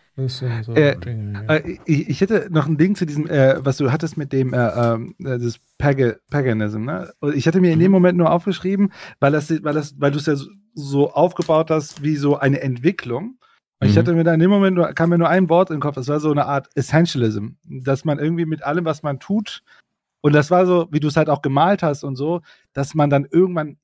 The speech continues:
Speaker 2: zur Essenz gelangt ist, die Natur, Feuer, Wasser, und dann sind wir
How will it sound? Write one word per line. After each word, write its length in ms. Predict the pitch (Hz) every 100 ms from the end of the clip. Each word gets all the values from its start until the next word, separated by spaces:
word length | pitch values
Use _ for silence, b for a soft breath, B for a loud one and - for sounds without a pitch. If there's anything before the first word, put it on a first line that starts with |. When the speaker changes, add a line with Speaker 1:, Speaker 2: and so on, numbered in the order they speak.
| _ _ _
Speaker 2:
zur 260 | - 160 -
Essenz 640 | 147 139 160 175 170 -
gelangt 420 | - 135 131 135 -
ist, 220 | 117 -
die 100 | 135
Natur, 680 | 131 127 - 165 139 123 113
Feuer, 720 | - - - 160 131 117 113 _ _
Wasser, 640 | 117 120 131 - 120 117 b b _ _ -
und 220 | 123 110
dann 200 | 139 147
sind 400 | 120 156 131 113
wir 320 | 135 143 113